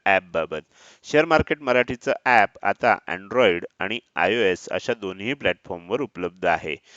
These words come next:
तुम्ही इथे तुमच्या मोबाईलमध्ये डाउनलोड करून इन्स्टॉल केलंय का? जर केलं नसेल तर आजच करा. याचं कारण असं आहे की शेअर मार्केट मराठीच्या सर्व सर्व्हिसेस आता आपण ॲपच्या माध्यमातून उपलब्ध करून दिल्या आहेत, ज्यामध्ये सगळ्यात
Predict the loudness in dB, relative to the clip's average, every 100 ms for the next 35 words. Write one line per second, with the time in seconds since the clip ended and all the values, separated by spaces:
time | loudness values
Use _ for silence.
0 | -20 _ -6 -4 -2 -4 -6 -6 -6 -4
1 | 0 0 0 -2 -2 -2 -4 -8 -8 -10
2 | -10 -12 -6 -2 -2 -2 0 0 0 0
3 | -2 _ _ -20 _ -4 -4 0 0 2
4 | -2 -4 -4 -4 0 2 2 -4 -2 2
5 | 4 2 -2 0 2 2 -2 -2 -2 -2
6 | -6 -4 -4 -2 -4 -4 -6 -2 0 -2
7 | -6 -4 -2 -2 -4 -6 -6 -8 -8 -8
8 | -6 -4 -4 -2 -4 -4 -10 -4 -2 -2
9 | -2 -6 -6 -6 -8 -8 -12 -14 -16 -18
10 | -8 -8 -6 -8 -8 -10 -12 -14 _ _
11 | _ -10 -4 2 2 2 -2 -10 _ -20
12 | _ -2 0 2 2 -2 -2 -8 -4 0